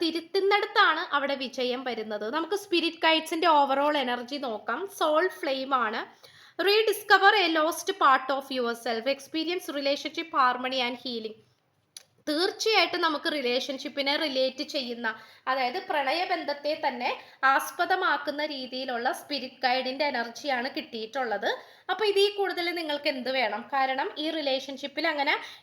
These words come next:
എന്തൊക്കെ കാര്യമാണോ നഷ്ടമായി പോയിട്ടുള്ളത്, ആ കാര്യമെല്ലാം തന്നെ നിങ്ങൾക്കും ഈ വ്യക്തിക്കും ചേർന്ന് വീണ്ടെടുക്കാനായിട്ട് സാധിക്കും. അത് വീണ്ടും പഴയതുപോലെ ആക്കിയെടുക്കാനായിട്ട് സാധിക്കും എന്ന്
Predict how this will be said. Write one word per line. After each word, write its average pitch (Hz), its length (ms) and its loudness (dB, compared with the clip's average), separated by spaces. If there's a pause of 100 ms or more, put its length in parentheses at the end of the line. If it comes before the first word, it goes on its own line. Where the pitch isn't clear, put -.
എന്തൊക്കെ 311 460 0
കാര്യമാണോ 339 680 4
നഷ്ടമായി 285 640 -2
പോയിട്ടുള്ളത്, 220 760 -4 (340)
ആ 311 80 4
കാര്യമെല്ലാം 302 840 2 (120)
തന്നെ 302 220 0
നിങ്ങൾക്കും 277 640 -2
ഈ 277 100 -6
വ്യക്തിക്കും 277 600 -6
ചേർന്ന് 247 480 -2
വീണ്ടെടുക്കാനായിട്ട് 254 1080 -4
സാധിക്കും. 220 800 -4 (260)
അത് 254 220 2
വീണ്ടും 294 460 -4 (140)
പഴയതുപോലെ 254 760 0
ആക്കിയെടുക്കാനായിട്ട് 240 1000 -4
സാധിക്കും 220 800 -4
എന്ന് 247 240 -6